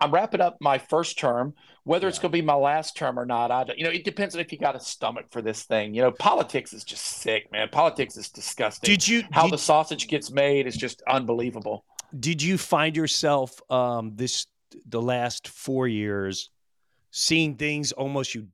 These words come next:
Speaker 2: wish you didn't see, or like, "Wow, I can't believe that's the way things work behind the scenes"? Um, uh, did you find yourself more of a drive to go, "You know what? I wanna stay and start fixing so much," or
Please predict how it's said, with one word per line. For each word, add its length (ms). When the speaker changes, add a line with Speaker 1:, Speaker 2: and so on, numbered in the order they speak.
Speaker 2:
wish 480
you 80
didn't 240
see, 640
or 300
like, 240
"Wow, 260
I 100
can't 260
believe 260
that's 220
the 60
way 120
things 340
work 340
behind 380
the 40
scenes"? 760
Um, 640
uh, 60
did 200
you 80
find 340
yourself 640
more 380
of 100
a 80
drive 480
to 80
go, 440
"You 120
know 100
what? 280
I 100
wanna 240
stay 580
and 100
start 220
fixing 300
so 260
much," 280
or 600